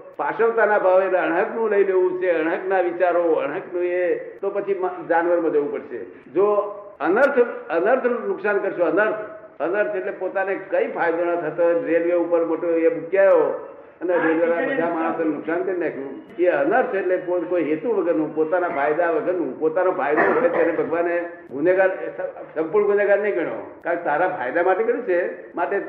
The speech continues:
ભલે નુકસાન કર્યું, પણ તેનો ફાયદો તારો કંઈક થયો છે. આ તો ફાયદા વગરના માણસો, એને રાક્ષસી વૃત્તિ કહેવાય છે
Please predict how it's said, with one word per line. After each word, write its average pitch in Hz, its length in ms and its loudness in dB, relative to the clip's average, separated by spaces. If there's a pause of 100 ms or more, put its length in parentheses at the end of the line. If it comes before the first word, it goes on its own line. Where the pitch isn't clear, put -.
(220)
ભલે 190 180 4
નુકસાન 190 280 0
કર્યું, 185 180 0
પણ 175 100 -2
તેનો 180 220 0
ફાયદો 147 380 0
તારો 175 220 0
કંઈક 165 240 -2
થયો 175 240 2
છે. - 600 -2
આ 196 80 -4
તો 226 120 -2
ફાયદા 160 420 -2
વગરના 214 240 2
માણસો, 190 800 2 (120)
એને 196 320 0
રાક્ષસી 220 520 0
વૃત્તિ 202 300 -2
કહેવાય 185 320 4
છે 185 500 -2